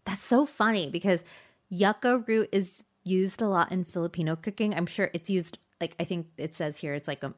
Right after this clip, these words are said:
Mexican yucca root that they use in this product. So obviously, um, you, there's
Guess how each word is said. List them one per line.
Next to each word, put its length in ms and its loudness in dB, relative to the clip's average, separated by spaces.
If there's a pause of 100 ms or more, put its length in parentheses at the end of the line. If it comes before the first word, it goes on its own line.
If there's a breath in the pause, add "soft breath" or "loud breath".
Mexican 1040 -6 (180)
yucca 280 -4
root 240 -4
that 140 -8
they 60 -4
use 260 -6
in 140 -6
this 100 -8
product. 500 -2
So 220 -2
obviously, 500 -6 (380 loud breath)
um, 280 -6
you, 140 -8 (160)
there's 340 -8